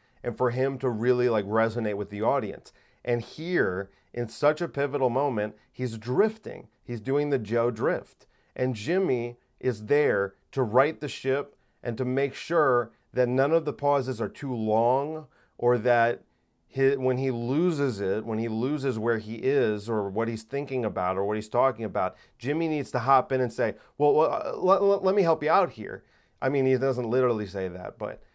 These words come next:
that's what his role is. Jimmy was briefed on this before, before their interview. It's very clear, "Look, man, it's, this is gonna happen." They're like, "You wanna do a twenty-minute interview with the guy?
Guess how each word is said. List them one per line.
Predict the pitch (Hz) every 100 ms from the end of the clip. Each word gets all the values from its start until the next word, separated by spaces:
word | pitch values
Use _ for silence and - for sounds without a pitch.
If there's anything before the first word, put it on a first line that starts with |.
| _ _ _
that's | 101 123 143 -
what | 123 131
his | 107 139 135
role | 110 113 110 101
is. | 95 92 95 123 110
Jimmy | 95 127 143 135
was | 117 95
briefed | 92 127 151 -
on | 123 117
this | 110 113
before, | - 104 110 110 107 104 101 _ _ _ _
before | 110 113 120
their | 113 107
interview. | 107 101 92 95 95
It's | 95 92
very | 92 113 117
clear, | 110 113 107 98
"Look, | 104 110 87 -
man, | 104 95 -
it's, | 104 -
this | 110 120
is | 123 101
gonna | 95 127 101
happen." | 98 90 - 113 -
They're | 107
like, | 101 98
"You | 110
wanna | 113 113
do | 110
a | 104
twenty-minute | - 107 107 104 104
interview | 113 120 135
with | 131
the |
guy? | 135 147 143